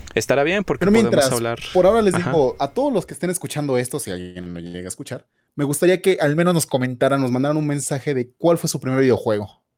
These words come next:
Speaker 1: Sí, me, me, me va a
Speaker 2: Sí,
Speaker 1: encantar
Speaker 2: interesante.
Speaker 1: saber qué,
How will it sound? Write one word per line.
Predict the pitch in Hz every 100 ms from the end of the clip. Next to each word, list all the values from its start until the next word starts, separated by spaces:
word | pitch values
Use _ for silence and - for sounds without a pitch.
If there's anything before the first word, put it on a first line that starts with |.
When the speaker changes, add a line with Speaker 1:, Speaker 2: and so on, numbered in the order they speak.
| _ _ _ _ _
Speaker 1:
Sí, | - 117 110
me, | 110 101
me, | 117
me | 117
va | 117 131
a |
Speaker 2:
Sí, | 147
Speaker 1:
encantar | 135 - 123
Speaker 2:
interesante. | 120
Speaker 1:
saber | 120 113 113
qué, | 117 110 107 107 107 -